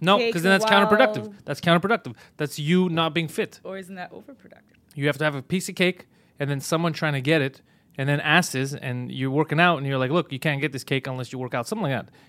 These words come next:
Speaker 1: And then people
Speaker 2: Mm-hmm.
Speaker 1: who like cake will be there, people who like butts will be there, people who
Speaker 2: Mm-hmm.
Speaker 1: like fitness will be there, and then everyone else is gonna be there too 'cause they're gonna be like, "Why is this in my feed?"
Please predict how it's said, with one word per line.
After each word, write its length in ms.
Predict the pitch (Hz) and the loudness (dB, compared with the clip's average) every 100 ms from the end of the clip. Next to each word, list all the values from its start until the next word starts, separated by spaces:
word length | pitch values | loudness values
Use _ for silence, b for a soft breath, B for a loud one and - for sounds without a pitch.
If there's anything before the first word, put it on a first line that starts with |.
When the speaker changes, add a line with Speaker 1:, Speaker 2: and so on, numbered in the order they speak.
| b | b
Speaker 1:
And 140 | 139 | -4
then 100 | 139 | -2
people 220 | 127 156 143 | -2 -2 0
Speaker 2:
Mm-hmm. 80 | |
Speaker 1:
who 40 | 151 | 2
like 100 | 147 | 2
cake 220 | - 165 180 | 2 0 0
will 80 | |
be 100 | 180 | 0
there, 160 | 196 233 | 2 0
people 280 | - 151 147 | -2 -6 -4
who 60 | 143 | -6
like 100 | 113 | -2
butts 220 | 151 170 | -4 -4
will 80 | 165 | -6
be 100 | 170 | -4
there, 180 | 190 220 B | -4 -8 B
people 200 | 165 139 | -10 -6
who 60 | 151 | -4
Speaker 2:
Mm-hmm. 0 | |
Speaker 1:
like 160 | 143 | -4
fitness 280 | - 220 202 | -4 -4 -4
will 60 | 151 139 | -4 -2
be 20 | |
there, 180 | 143 170 b b b | -2 -2 b b b
and 120 | 151 | 0
then 240 | 160 160 160 | 2 2 2
everyone 300 | 170 170 170 | 0 2 2
else 120 | 160 | 0
is 40 | |
gonna 140 | 135 123 | -4 -6
be 80 | |
there 100 | 123 | -6
too 140 | 120 123 | -6 -8
'cause 100 | 117 | -8
they're 80 | 117 | -6
gonna 100 | 123 | -4
be 40 | |
like, 40 | 120 | -2
"Why 60 | |
is 60 | 139 | -4
this 60 | 127 | -4
in 40 | |
my 80 | 131 | -8
feed?" 260 | 113 135 | -8 -10